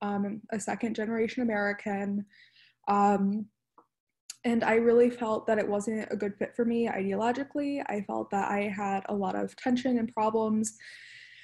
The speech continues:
And so as I began to move away from Catholicism, I really found myself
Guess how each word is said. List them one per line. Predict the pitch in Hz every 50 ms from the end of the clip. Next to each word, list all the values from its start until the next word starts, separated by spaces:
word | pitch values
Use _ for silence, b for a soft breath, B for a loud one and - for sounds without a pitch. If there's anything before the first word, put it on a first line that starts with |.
| B B -
And | - 262 254 247
so | 254 277 262
as | - 262 269 277 302
I | 302 285 277 269
began | 247 - 262 240 240 233 240 240
to | 247 247 - 240
move | 233 233 233 226
away | 226 214 208 214
from | 214 - 226 220
Catholicism, | - 240 - - 330 330 330 320 311 294 285 262 254
I | 262
really | 254 254 254 254 262
found | 262 262 233 233 240
myself | 240 247 247 - 247 226 220 220 226 -